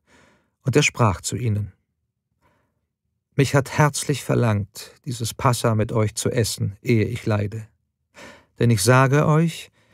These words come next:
ich werde keinesfalls mehr davon essen, bis es erfüllt sein wird im Königreich Gottes.“ Und er nahm den Kelch, dankte und sprach: „Nehmt diesen und teilt ihn unter euch.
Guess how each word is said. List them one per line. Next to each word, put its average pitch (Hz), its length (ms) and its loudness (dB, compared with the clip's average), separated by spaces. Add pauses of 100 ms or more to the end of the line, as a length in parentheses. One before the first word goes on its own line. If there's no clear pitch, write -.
(200)
ich - 160 -2
werde 127 220 4
keinesfalls 127 720 0
mehr 113 100 -2
davon 110 320 -2
essen, 113 380 -4 (260)
bis 147 240 4
es - 240 -4
erfüllt 120 460 0
sein 117 260 2
wird 113 220 0
im 104 100 -4
Königreich 104 640 -2
Gottes.“ - 480 -8 (1040)
Und 117 100 -2
er 110 80 2
nahm 113 240 2
den 104 220 -2
Kelch, - 640 0
dankte 110 460 -2
und - 160 -6
sprach: 107 520 -2 (840)
„Nehmt 127 500 2
diesen 135 500 2 (260)
und - 260 -2
teilt 110 380 2
ihn 110 180 0
unter 110 320 0
euch. 107 420 -4